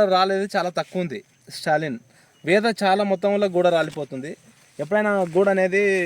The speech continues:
సహజంగా మనకు వాటర్ తక్కువ ఉన్నప్పుడు గూడ రాలాలి, కానీ ఇది ఫుల్ వర్షాలు ఉన్నాయి ఈసారి. ఫుల్ వర్షాలు ఉన్నా కానీ గూడ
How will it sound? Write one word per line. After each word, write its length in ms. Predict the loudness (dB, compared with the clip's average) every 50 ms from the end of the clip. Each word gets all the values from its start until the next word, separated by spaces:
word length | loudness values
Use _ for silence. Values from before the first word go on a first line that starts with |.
| -4 -6 -12 -14 -20 -20 _ _ _ _ _ _ -20 -18 -10 -6
సహజంగా 420 | -4 -2 0 0 0 2 2 2 2 2
మనకు 180 | 0 -2 0 0 0
వాటర్ 200 | 0 0 0 -2 -2
తక్కువ 200 | -2 -2 -2 -2
ఉన్నప్పుడు 280 | -2 -2 -2 0 -2 -2 0
గూడ 140 | 0 2 2 4 2
రాలాలి, 320 | 2 2 2 0 0 -2 -2 -4 -8 -20 -20 -20 -20 -20 -20 -14 -8 -6
కానీ 160 | -4 -4 -4 -6
ఇది 120 | -6 -6 -6 -6 -8 -8 -10 -12 -14 -18 -20 -18 -12
ఫుల్ 180 | -12 -8 -6 -4 -6
వర్షాలు 280 | -4 -2 -4 -4 -4 -6
ఉన్నాయి 140 | -8 -10 -8
ఈసారి. 260 | -6 -6 -6 -6 -6 -10 -10 -12
ఫుల్ 120 | -10 -10 -8 -8 -8
వర్షాలు 260 | -10 -8 -10 -8 -8
ఉన్నా 100 | -8 -8 -8
కానీ 140 | -8 -10 -10 -10 -8
గూడ 120 | -4 -4